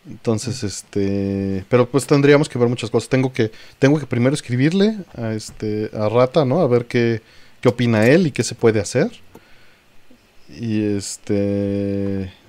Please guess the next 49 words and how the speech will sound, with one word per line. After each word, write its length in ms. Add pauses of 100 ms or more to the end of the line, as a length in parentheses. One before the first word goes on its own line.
(160)
porque 220
pues 180
no, 160
la 80
intención 380
no 80
sería 360
tanto 260
como 200
lucrar, 320
sino 240
hacer 180
algo 200
como 140
un 60
servicio. 480 (280)
Entonces 240
buscar 340
a 80
ver 140
qué 100
balance 320
se 80
puede 160
hacer, 160
porque 220
evidentemente 460
el 60
chiste 140
es 60
que 100
nadie 240
pierda 340
nada, 320
¿no? 160 (420)
Si 140
se 160
llega 180
a 20
hacer. 260 (360)
Entonces 200
tenemos 260
que 80
negociar 420
muchas 280
cosas 220
de 40
muchos 260
lados. 440